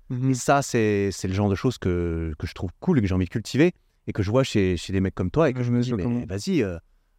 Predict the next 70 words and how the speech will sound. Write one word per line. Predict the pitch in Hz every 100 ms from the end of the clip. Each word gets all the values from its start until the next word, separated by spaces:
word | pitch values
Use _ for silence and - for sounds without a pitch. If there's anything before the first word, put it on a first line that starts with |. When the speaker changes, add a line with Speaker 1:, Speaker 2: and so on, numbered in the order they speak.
| _ _
Speaker 2:
moi | 98 135
j'ai | 107
envie, | 107 104 151
moi | 143
j'aime | 127 117
bien | 165
regarder | 139 131 127
tes | 127
stories | - 135 147
quand | 110
je |
me | 107
réveille | 107 110
le | 107
matin » | 110 160
parce | 110
que, |
tu | 107
vois, | 90 - _ -
Baz, | 123 123
il |
se | 110 120
lève | 104
à | 95
cinq | - 117
heures | 113
du | 113
mat, | 143 110
moi |
je | 92
me | 95
lève | 92
plutôt | - 104 98
à | 92
neuf, | 92 -
dix | 92 110
heures. | 151 - _ _ _ _
Et | - 117
quand | -
je | 113
me | 117
réveille, | 131 170 131
Baz, | 127 120
il |
a | 107
déjà | 110
couru, | - 120 143 170
il |
a | 110
déjà | 123
commencé | 143 -
sa | 135
journée. | 131 131
Je | 95
dis, « |
Vas-y, | 120 160 208
j'ai | 135
du | 120
retard, | 117 233 226
il | 143
faut | 139
que | 131
j'y, | 113
il | 110
faut | -
que | 131
j'y | 117 440
aille | 440
là, | 110
putain. » | 107 107 120